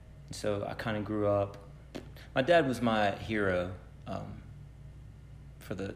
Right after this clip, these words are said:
you know, for the time that we lived together, even though he, he wasn't a good guy. Um, he was a very likable guy at times, and so he was kinda my hero. And, um, so I was an angry kid. I guess I grew up an angry kid,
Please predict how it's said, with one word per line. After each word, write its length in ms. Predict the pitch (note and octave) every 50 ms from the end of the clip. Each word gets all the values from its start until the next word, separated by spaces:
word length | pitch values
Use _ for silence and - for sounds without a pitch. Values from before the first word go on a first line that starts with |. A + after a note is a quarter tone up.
| - - -
you 140 | B2+ A2+ A2
know, 160 | A2 G#2 G2+
for 100 | G2+ -
the 80 | G#2+ F#2+
time 220 | - G#2+ G#2 G2+ G2+
that 120 | G2+ G2
we 100 | G2+ G2+
lived 200 | G2 G2+ G2+ G2
together, 400 | - G#2 G2 G2+ G2 G2 G2+ G2+ G2+
even 200 | G#2 G2+ G2 G#2+
though 120 | G#2 G2+ G2+
he, 140 | G#2+ G#2+ G#2 G#2+ -
he 80 | G#2+ A2
wasn't 240 | G#2+ A2 G2+ G#2+ G2+
a 40 | F#2
good 180 | F2+ G2 F#2 F#2
guy. 260 | G2 F#2+ F#2 F#2 F#2+ - - - - - - - - - - - - - - -
Um, 280 | G#2 G2+ G#2 G#2 G#2+ G#2+ G2+
he 80 | A#2 A2+
was 100 | G#2+ G2
a 40 |
very 180 | F#2+ G#2 G2 F#2
likable 400 | F2 F2 F#2 F#2+ - G2+ F#2+ G2
guy 260 | F#2 F#2 F#2 F#2 F#2 G2 G2+ G2+ - - - -
at 120 | G#2+ -
times, 400 | - A2 G2+ F#2+ F#2 F#2+ G2+ G2
and 100 | G2 F#2+
so 120 | - G#2
he 100 | G2 G2+
was 160 | A2+ A2 G#2 -
kinda 220 | - - A2 G#2
my 140 | F#2+ F2+ F2+
hero. 300 | F#2 F#2+ F#2 F2+ F2+ F#2 G2 - - - - - - - - - - - - - - - - - -
And, 240 | - F#2 F2+ F#2 F#2
um, 260 | F2+ F2+ F2+ F#2 F#2 F2+ F2+ - - - - - - - - - - - - - - - - - - - - -
so 400 | - - G2 F#2 F#2 F#2 F#2 F#2 - - - - - -
I 80 | G2+ A2+
was 140 | A#2 - G#2+
an 100 | G2+ F#2+
angry 360 | G#2 G2+ G#2 G#2 F#2 F#2 F2
kid. 260 | - - F#2+ F2+ F#2
I 60 | F#2+ G2+
guess 160 | G2+ G2 -
I 60 | G#2
grew 160 | F#2 G2 G2
up 120 | F#2+ F#2+ -
an 60 | G2
angry 300 | G2 G#2 G#2 G2 G2 F#2
kid, 340 | F#2 - - F#2 F#2 F#2+ G2